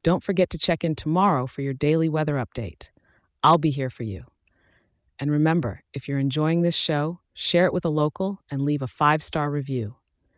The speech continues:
It helps more wonderful people like you in our great city to be informed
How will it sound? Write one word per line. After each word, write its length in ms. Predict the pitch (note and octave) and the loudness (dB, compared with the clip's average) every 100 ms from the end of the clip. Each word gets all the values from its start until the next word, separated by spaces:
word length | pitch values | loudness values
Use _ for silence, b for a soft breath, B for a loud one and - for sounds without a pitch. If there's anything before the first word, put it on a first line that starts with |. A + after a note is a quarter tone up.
| _ _ _ _ - | _ _ _ _ -8
It 120 | C#3+ | -4
helps 320 | D3+ D3 - | -2 -4 -2
more 300 | D3 D#3 E3 | 0 2 0
wonderful 500 | D#3+ E3+ F#3 F#3+ F#3 | 0 0 0 0 -4
people 320 | - F3 E3+ | -4 -4 0
like 300 | E3 D#3+ - | 2 0 0
you 180 | D#3+ D#3+ | 0 2
in 100 | C#3 | 2
our 120 | C3+ | -2
great 280 | B2 D3+ D#3 | -2 -2 -2
city 440 | - D3+ C#3 C#3+ - | -4 -4 -4 -6 -12
to 80 | C3+ | -6
be 160 | C#3+ | -4
informed 680 | C#3 C3+ - F#3 D#3 C#3+ C#3+ | -2 -4 -4 -2 -2 -4 -6